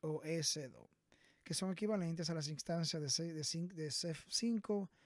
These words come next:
M cinco A, G tres y P tres. Eso lo hablamos anteriormente también. Entonces es innovar o innovación en el Amazon en las nubes.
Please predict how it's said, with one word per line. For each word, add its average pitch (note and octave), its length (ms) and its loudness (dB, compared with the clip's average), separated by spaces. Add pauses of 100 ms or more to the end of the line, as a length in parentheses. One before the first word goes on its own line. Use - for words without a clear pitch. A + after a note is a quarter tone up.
(280)
M E3+ 160 0
cinco E3 440 0
A, F3+ 220 2 (220)
G D#3+ 260 -2 (180)
tres E3+ 380 -2
y E3+ 240 -2
P C#3+ 280 -8
tres. A2 300 -16 (880)
Eso - 160 -6
lo E3+ 60 -2
hablamos D#3 380 -4
anteriormente C3 520 -8
también. G#2 360 -18 (1400)
Entonces A3 300 4
es G#3+ 220 2
innovar G3 600 2 (1300)
o E3 160 0
innovación D#3+ 920 -2 (400)
en D3 160 -6
el C#3+ 120 -6
Amazon D3+ 580 -4 (1800)
en D3+ 140 -4
las C#3 140 -6
nubes. - 680 -4